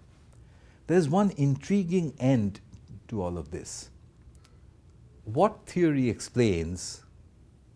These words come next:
the fact that groups of children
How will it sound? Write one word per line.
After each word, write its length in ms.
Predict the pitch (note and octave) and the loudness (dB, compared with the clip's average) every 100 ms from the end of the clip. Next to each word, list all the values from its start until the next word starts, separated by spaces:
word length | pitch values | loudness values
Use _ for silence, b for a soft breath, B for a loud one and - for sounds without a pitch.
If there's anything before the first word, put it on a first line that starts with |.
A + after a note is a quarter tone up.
| - - - - - - - - | -20 -20 -20 -20 -20 -20 -20 -16
the 60 | |
fact 380 | G2 C#3+ C#3+ - | -8 -6 -6 -4
that 220 | A#2 F2+ | -4 -4
groups 420 | - D3+ F#3+ - - | 2 2 2 -4 -8
of 160 | G#2+ | -8
children 580 | - C#3+ A#2+ F2+ F2 F#2+ | -2 2 2 0 -4 -8